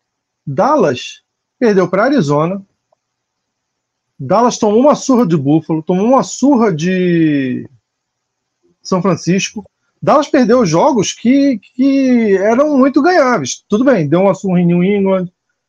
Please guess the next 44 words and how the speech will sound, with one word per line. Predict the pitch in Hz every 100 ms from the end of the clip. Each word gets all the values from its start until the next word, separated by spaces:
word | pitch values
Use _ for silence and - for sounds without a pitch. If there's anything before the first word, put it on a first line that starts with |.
| _
deu | 143 185
uma | 190 170
surra | - 196 202 170 165 147
nos | 147 160
Giants | 127 165 202 214 202 180 151
duas | 160 151
vezes, | 131 202 196 165
nos, | 175 151 _ - -
nos | 170 -
Commanders. | 180 165 196 214 208 196 - _ _ _
Mas | 202 190
para | 285
pensar, | 294 294 226 135 -
os, | 185 185 160
os, | 208
os | 226 214 -
times | 269 311
que | 330
eles | 262
deram | 185 202 180
surra | - 170
em | 151
casa | 127 175 269 170 123 _ _ _ _
são | - 214
times | 190 202 247
que | 247
estão | 269 262
lá | 254 247
no | 262
top | 285 -
cinco | 277 294
do | 320
draft, | 285 208 247 - 156 - _ _
top | 180 190
dez. | 208 170 170 - - _ _ _ _ _ _ _ _ -
O, | 170 175
quando | 226 294
eles | 330
tiveram | - 233 226 185
jogos | 196 175 143
difíceis, | 262 262 233 285 - 135 - - _ _
perderam | 214 190 185 170
pra | 190
Miami. | 208 220 202 196 196